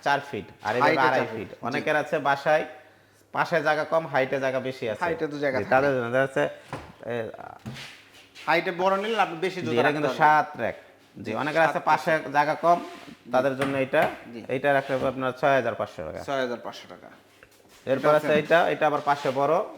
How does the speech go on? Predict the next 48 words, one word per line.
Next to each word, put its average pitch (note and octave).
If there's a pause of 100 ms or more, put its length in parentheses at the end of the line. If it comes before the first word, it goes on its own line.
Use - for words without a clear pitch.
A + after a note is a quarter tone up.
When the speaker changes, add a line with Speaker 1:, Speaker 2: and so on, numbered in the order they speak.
Speaker 2:
জি। A2+
Speaker 1:
একই C3+
ডিজাইন, D3+ (260)
কালার B2+
ভিন্ন, D3 (100)
এটাও B2+
অনেক A#2+
র‍্যাক। F2+
এটা B2
তো -
বহুত C3+
জুতা A#2+
রাখা A2
যাবে। F#2
Speaker 2:
এটা C3
সাইজ C3+ (100)
কি B2
আছে? - (160)
Speaker 1:
এটা C3+
হলো C#3+
তিন C#3+
ফিট C#3
চার C3 (100)
ফিট। F2+ (360)
Speaker 2:
এটা B2
প্রাইস C3
কত? B2
Speaker 1:
তিন D3
ফিট C#3+
চার D3
ফিট, D#3+
এটার C#3
প্রাইস C3
সাত A#2+
হাজার, A2 (200)
সাত A#2+
হাজার G#2+
টাকা। F2
Speaker 2:
সাত B2+
হাজার A2+
টাকা। -
Speaker 1:
এরপর C3
আছে C#3+
যে C#3+
এটা, D3
এটা C#3
আপনার C#3
আগে C3+